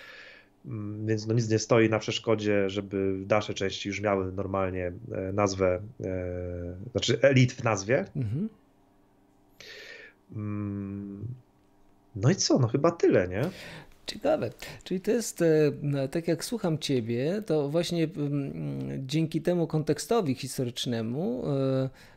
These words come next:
Speaker 2: e, powstała w mojej głowie taka wizja, że to, że to w-, była gra z, i wciąż, wciąż jest z dużymi ambicjami bycia grą taką realistyczną pod tym kątem, że jest ta galaktyka, prawda? I są te
Speaker 1: Mhm.
Speaker 2: planety, że, że są prawdziwe odległości, że są prawdziwe,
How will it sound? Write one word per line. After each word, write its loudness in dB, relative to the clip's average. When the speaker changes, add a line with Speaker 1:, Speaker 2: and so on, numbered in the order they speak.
Speaker 2:
e, 0
powstała 4
w 0
mojej 2
głowie 2
taka 2
wizja, 0
że -4
to, 0
że -4
to -2
w-, -4
była 2
gra -2
z, -4
i -6
wciąż, 0
wciąż -2
jest 0
z -4
dużymi -2
ambicjami 0
bycia 0
grą 0
taką 0
realistyczną 0
pod -8
tym -4
kątem, -2
że 0
jest -4
ta -2
galaktyka, -2
prawda? -6
I -4
są -6
te -6
Speaker 1:
Mhm. -8
Speaker 2:
planety, 0
że, -6
że -6
są -2
prawdziwe -4
odległości, 0
że -8
są -2
prawdziwe, 0